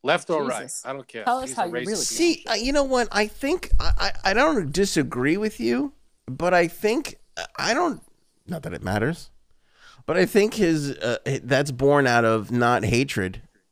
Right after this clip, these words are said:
Speaker 3: for people, but out of
Speaker 1: I don't
Speaker 2: His
Speaker 1: care what it's
Speaker 2: job.
Speaker 1: born out of.
Speaker 3: save-,
Speaker 2: His job.
Speaker 3: saving his own, yeah, keeping his job. I think that's what it's born
Speaker 2: That's
Speaker 3: out of.
Speaker 1: So that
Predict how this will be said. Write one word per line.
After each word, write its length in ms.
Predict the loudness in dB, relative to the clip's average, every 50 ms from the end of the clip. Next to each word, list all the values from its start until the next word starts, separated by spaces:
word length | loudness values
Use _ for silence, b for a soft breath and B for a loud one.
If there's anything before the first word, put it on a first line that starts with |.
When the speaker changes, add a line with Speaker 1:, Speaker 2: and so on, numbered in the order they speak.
| _ _ _ _ -20
Speaker 3:
for 160 | -14 -12 -8
people, 540 | -4 -4 -4 -4 -2 -4 -4 -4 -4 -6 -8
but 300 | -4 -2 0 0 0 -2 -8 -20 -20 _ _ _ -4 -2
out 160 | 0 0 0
of 240 | 0 -2 -4 -10 _ -6
Speaker 1:
I 40 | -2
don't 60 | 0
Speaker 2:
His 80 | 2
Speaker 1:
care 100 | 4 6
what 120 | 6 6 6
it's 80 | 4
Speaker 2:
job. 60 | 2 0
Speaker 1:
born 200 | 0 -2 -2 -2
out 180 | -4 -6 -8 -10
of. 100 | -14 _
Speaker 3:
save-, 440 | -16 -10 -8 0 2 4 4 4 2
Speaker 2:
His 80 | 0 -4
job. 320 | -4 -2 -2 -2 -4 -6 -6
Speaker 3:
saving 360 | 0 2 4 4 6 6 6 4
his 120 | 6 6
own, 160 | 6 4 4 4
yeah, 220 | 4 4 4 2
keeping 400 | 0 0 2 2 2 4 4 4
his 180 | 4 2 2 2
job. 360 | 4 4 4 4 2 0 -2
I 100 | -2 -2
think 180 | 0 -2 -2 2
that's 200 | 2 0 2 2
what 140 | 0 0 0
it's 120 | 0 -2
born 260 | -2 0 2 2 2 0
Speaker 2:
That's 160 | -2 -4 -8
Speaker 3:
out 60 | -10
of. 160 | -10 -10 -2
Speaker 1:
So 100 | 2 2 4
that 80 | 4